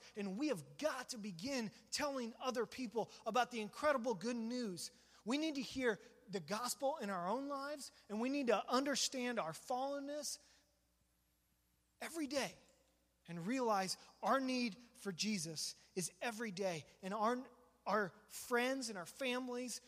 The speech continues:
and, and everyone around us' need for Jesus is every day, and we have that hope, and we have got to begin telling other people about him.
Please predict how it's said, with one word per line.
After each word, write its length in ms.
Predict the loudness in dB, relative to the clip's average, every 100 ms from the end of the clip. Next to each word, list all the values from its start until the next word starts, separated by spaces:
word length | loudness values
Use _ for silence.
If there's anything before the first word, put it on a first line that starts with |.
| -6
and, 220 | -4 -4 -6
and 120 | -2
everyone 440 | 0 0 2 2 2
around 420 | 2 0 0 0
us' 240 | -2 -2
need 240 | -2 -2 -2
for 140 | -4
Jesus 400 | -2 -2 -2 -4 -8 -4
is 160 | -4 0
every 280 | 0 0 0
day, 280 | 0 0 0 -4
and 260 | -8 -6 -2
we 220 | 0 2
have 220 | 0 -2
that 180 | -2 -2
hope, 300 | 0 -2 -4
and 200 | -6 -6
we 160 | -2 0
have 140 | 0 -2
got 320 | -2 -2 -2 -12
to 80 | -12
begin 360 | -8 -8 -8
telling 360 | -8 -8 -6 -8 -12 -6
other 180 | -4 -4
people 380 | -4 -6 -4 -4
about 260 | -4 -4
him. 80 | -6